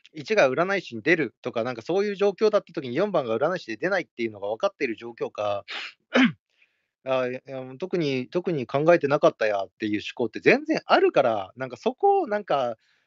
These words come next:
あのー、なんか気楽な感じでやってるから村っぽいんだわ。なんか、二面性としてはあるって言ったけど、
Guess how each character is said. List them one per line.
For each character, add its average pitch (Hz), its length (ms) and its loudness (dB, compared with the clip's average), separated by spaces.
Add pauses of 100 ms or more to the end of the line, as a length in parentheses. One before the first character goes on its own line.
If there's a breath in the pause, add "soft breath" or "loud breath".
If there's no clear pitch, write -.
(100)
あ 143 80 -4
の 139 540 -6
ー、 - 20 -16
な 160 80 -8
ん - 20 -12
か 123 160 -12
気 - 140 -4
楽 214 200 2
な 226 100 0
感 220 220 4
じ 208 60 -14
で 214 100 0
や 165 140 2
っ - 20 -20
て 277 220 -12
る 254 80 -8
か 170 100 0
ら 127 80 -4
村 135 240 0
っ 226 140 -8
ぽ 262 140 -4
い 180 40 -4
ん 127 100 -10
だ 123 200 0
わ。 110 420 -4
な 139 100 -8
ん 131 40 -10
か、 - 120 -20 (220)
二 165 140 -4
面 311 220 -4
性 285 180 -8
と 254 100 -4
し - 60 -10
て - 60 0
は 175 120 0
あ 240 60 6
る 247 100 -2
っ - 20 -16
て - 220 -20
言 139 120 0
っ - 20 -2
た 285 240 -6
け 143 100 -2
ど、 120 280 0